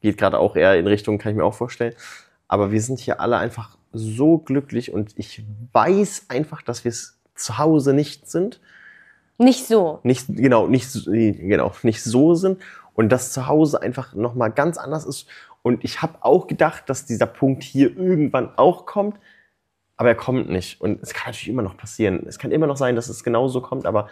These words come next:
Speaker 1: aktuell fühlt es sich alles richtig hier an und ich glaube, für die Hunde ist das hier das Allerbeste und für uns auch.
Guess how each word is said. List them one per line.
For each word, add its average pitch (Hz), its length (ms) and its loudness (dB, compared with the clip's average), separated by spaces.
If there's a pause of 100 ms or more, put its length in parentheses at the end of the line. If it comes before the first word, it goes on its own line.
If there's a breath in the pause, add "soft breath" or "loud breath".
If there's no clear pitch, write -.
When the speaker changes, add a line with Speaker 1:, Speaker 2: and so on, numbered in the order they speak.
(720 loud breath)
Speaker 1:
aktuell 131 480 2
fühlt 123 360 -4
es - 120 -12
sich - 260 -12
alles 151 320 -2
richtig 147 340 -8
hier - 160 -4
an 131 120 -4
und 110 300 -4
ich - 140 -10
glaube, 113 240 4
für - 140 -8
die 101 180 -4
Hunde 139 400 -4
ist - 200 -6
das 107 140 -10
hier 120 340 0 (640 loud breath)
das - 400 -10 (600)
Allerbeste 107 720 2
und 107 180 -4
für - 140 -6
uns 110 240 -4
auch. - 360 -2